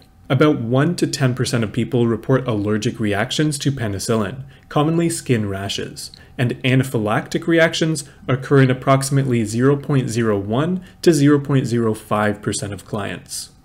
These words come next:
Do not use ampicillin in those with a penicillin allergy. Use cautiously in those with low creatinine clearance or liver disease, as ampicillin dose may need to be decreased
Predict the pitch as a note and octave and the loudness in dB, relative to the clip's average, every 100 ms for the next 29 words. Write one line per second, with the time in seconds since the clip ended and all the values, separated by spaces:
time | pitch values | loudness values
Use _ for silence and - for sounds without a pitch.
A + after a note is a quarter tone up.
0 | - - C3+ B2+ C#3 D#3+ E3 C#3 C3+ A#2+ | -8 2 4 4 4 2 0 0 0 0
1 | - A2+ C3 C#3 C#3 B2+ C3+ C#3 D3+ D#3 | 0 2 2 2 4 6 6 6 4 2
2 | C#3 - C#3+ C#3+ C#3 C3+ B2+ A#2+ A#2+ G#2 | 0 -2 0 0 2 0 2 0 -2 -2
3 | G#2 A2 - F#2+ F#2+ - C#3 C3 - A#2 | 0 0 -2 -8 -10 -2 4 4 2 -2
4 | G#2+ C3+ - D3 F#3+ D3 D3 C#3+ D3+ D3 | 0 -2 2 2 2 0 4 6 4 4
5 | C3 G#2+ G#2+ B2 C#3+ D3+ - C3+ A#2 A2+ | 0 2 4 6 6 2 0 0 2 0
6 | A2+ G#2 - - A2+ D3+ F#3 - - G#2+ | -4 -4 -6 -2 0 0 -2 -4 -2 -2
7 | G2+ C3 C#3 A2 G2 F#2+ G#2+ A2+ - - | 2 2 4 0 -2 -4 -4 -6 -10 -8
8 | C3+ B2+ - C#3 C#3 F3+ F3 E3 C3+ B2 | 0 0 0 0 0 0 0 2 2 2
9 | B2 A#2+ C3 C#3 C3+ B2+ A2 G#2 A#2 C3+ | 0 2 4 6 6 2 -2 -4 0 0
10 | C#3 D3 C#3 C#3 | 2 4 4 2